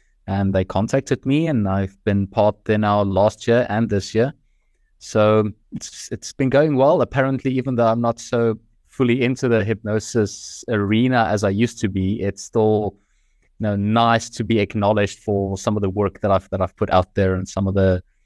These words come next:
you know, scripts and techniques that I, that I taught over the years.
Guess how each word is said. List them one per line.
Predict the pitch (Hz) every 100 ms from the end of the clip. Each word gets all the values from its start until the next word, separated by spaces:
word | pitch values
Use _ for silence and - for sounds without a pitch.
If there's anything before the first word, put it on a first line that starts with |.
| _ _ _ _ -
you |
know, | 101
scripts | - - 110 - - - -
and | 95 92 90 92
techniques | 104 - 95 101 -
that | 104
I, | 98 95
that | 95
I | 95
taught | - 101 95 -
over | 95
the | 95
years. | 92 98 -